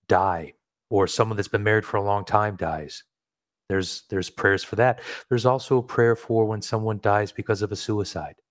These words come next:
You know, and there's a lot of suffering that the family has to endure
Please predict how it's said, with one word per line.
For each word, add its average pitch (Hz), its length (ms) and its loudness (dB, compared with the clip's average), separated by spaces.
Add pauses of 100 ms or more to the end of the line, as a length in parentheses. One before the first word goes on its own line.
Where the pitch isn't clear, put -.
(480)
You 98 100 -2
know, 95 120 2
and 101 60 0
there's 95 140 2
a 101 60 4
lot 104 120 6
of 104 60 -4
suffering 110 420 0
that 104 300 0
the 95 80 -4
family 104 400 2
has 104 300 0
to 104 100 -8
endure 101 480 0